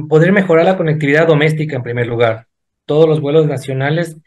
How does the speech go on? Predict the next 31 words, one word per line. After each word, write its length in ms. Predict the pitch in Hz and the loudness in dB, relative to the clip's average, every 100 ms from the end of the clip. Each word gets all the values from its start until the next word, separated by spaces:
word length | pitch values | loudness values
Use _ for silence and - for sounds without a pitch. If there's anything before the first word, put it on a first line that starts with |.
| _ _ | _ _
incrementar 560 | 143 135 139 135 135 160 | -8 -4 -2 -2 2 4
el 80 | 160 | 4
número 200 | 160 151 | 4 2
de 100 | 135 | 2
frecuencias 520 | 127 151 151 147 123 | -4 -2 -2 -2 0
desde 280 | 160 185 151 | -2 0 -2
y 60 | |
hacia 260 | 143 143 127 | -2 -4 -6
Cuenca 440 | 139 156 156 190 - _ _ _ | -4 -4 -4 -4 -10 _ _ _
y 320 | - 127 123 120 - 117 | -8 -6 -6 -10 -18 -16
quien 180 | - 143 | -8 -6
quita 320 | 147 190 165 | 0 0 0
que 80 | 147 | 0
a 40 | 135 | -2
lo 80 | |
mejor 200 | 135 147 | -2 0
en 120 | 151 156 | 2 2
un 80 | |
futuro, 400 | 156 156 165 180 170 | 0 -4 -4 -2 0
ya 180 | 156 | -2
cumpliendo 440 | 156 151 151 156 156 | -2 -4 -2 -2 -2
con 180 | 139 135 | -6 -4
todas 180 | 147 | -4
las 140 | 151 151 | -4 -6
condiciones 480 | 143 131 131 151 156 | -10 -10 -6 -2 0
del 80 | |
aeropuerto, 500 | 143 139 151 156 185 | 0 0 0 -2 -2
pues 120 | 170 147 | -2 -4
se 80 | |
pueda, 340 | - 139 143 135 135 | -2 0 2 0 -2
eh, 100 | 127 | -4